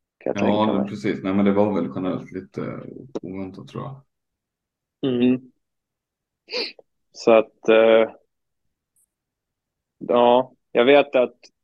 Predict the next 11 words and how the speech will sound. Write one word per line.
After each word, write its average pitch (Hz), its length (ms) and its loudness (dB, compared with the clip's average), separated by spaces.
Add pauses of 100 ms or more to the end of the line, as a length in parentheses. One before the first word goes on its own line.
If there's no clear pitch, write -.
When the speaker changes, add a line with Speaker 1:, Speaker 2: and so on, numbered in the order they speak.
(1000)
Speaker 1:
jag 127 80 -16
vet 123 160 -8
inte. 117 440 0 (2000)
Vi 127 140 0
åkte 127 240 0
dit 143 320 4
dagen 120 260 2
innan, 123 680 -2 (640)
bodde 131 480 -2
på 117 160 -6
Globenhotellet, 117 1120 0